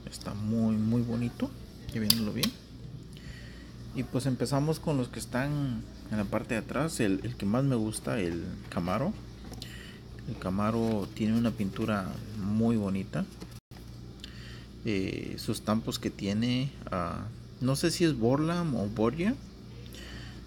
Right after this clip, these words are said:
pero está muy, muy hermoso este Camaro. No trae sus luces pintadas, ni enfrente ni atrás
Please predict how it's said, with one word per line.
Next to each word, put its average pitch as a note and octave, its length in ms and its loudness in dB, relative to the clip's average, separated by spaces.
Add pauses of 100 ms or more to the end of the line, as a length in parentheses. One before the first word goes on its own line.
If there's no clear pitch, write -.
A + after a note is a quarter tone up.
(140)
pero G#2+ 380 4
está - 280 0
muy, C3 440 2
muy A#2 340 2
hermoso G2 460 -2
este - 500 -6
Camaro. F2+ 480 -2 (300)
No G#2 220 2
trae G2+ 200 0
sus G#2 180 -4
luces G#2 300 -2
pintadas, D3 720 0 (540)
ni A2 100 4
enfrente G#2+ 460 0
ni A2 100 0
atrás - 600 0